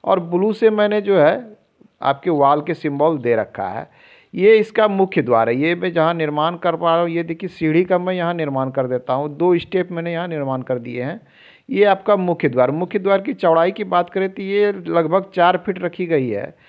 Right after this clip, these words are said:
वास्तु का रूल कहता है, चलिए मैं इसकी लंबाई पहले चौड़ाई मेंशन कर देता तो ये समझ में आएगा। ये तीस फीट इसकी और ये तीस फीट, मतलब तीस बाय तीस का इनका कुल जगह है, छोटा जगह है, नौ सौ स्क्वायर फीट है और उसमें से भी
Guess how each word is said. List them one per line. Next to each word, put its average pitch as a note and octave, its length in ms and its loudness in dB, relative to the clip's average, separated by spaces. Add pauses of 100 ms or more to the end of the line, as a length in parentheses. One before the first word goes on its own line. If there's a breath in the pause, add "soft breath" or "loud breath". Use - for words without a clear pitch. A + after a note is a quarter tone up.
(240 soft breath)
वास्तु F3+ 440 -2
का A3+ 120 0
रूल A3 240 0
कहता G3+ 380 2
है, D3 340 0 (120)
चलिए E3+ 180 -2
मैं F#3+ 120 -2
इसकी F#3 180 -6
लंबाई D3 420 2
पहले C#3 260 -4
चौड़ाई B2+ 320 0
मेंशन A#2 320 -8
कर A2 160 -12
देता - 260 -12
तो C3 160 -8
ये D3 120 -6
समझ G#2 260 -16
में G2 160 -18
आएगा। A2 140 -6
ये F3 120 0 (200)
तीस F#3+ 320 -4
फीट A3+ 220 -6
इसकी C4+ 340 -4 (640 soft breath)
और G#3 260 2
ये G#3+ 260 2
तीस A#2+ 260 -6
फीट, B2 200 -10
मतलब F3 340 -6 (100)
तीस G#3 260 -2
बाय G#3+ 200 4
तीस G#3+ 300 -6
का G#3+ 120 4
इनका G#3 240 2
कुल F#3 300 0
जगह A#2 220 0
है, A#2+ 80 -2
छोटा C#3+ 280 -2
जगह F#3+ 300 0
है, A3+ 80 -2
नौ C#3 240 0
सौ E3+ 180 -2
स्क्वायर E3+ 380 -4
फीट F#3 180 -8
है A3+ 120 -8 (680 soft breath)
और G#3+ 220 4
उसमें A3+ 280 0
से A3+ 180 2
भी A#3+ 120 -4